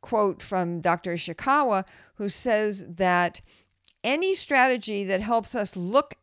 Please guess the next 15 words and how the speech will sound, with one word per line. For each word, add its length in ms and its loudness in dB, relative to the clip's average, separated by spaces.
at 260 0
the 80 -4
present 420 -6
moment 380 -4
with 200 -4
curiosity, 1000 -2
non-judgment, 1300 -4
and 420 -4
realistic 720 -2
thought 560 -4
can 220 -2
help 480 -2
to 220 -2
reduce 600 -2
worry. 600 -4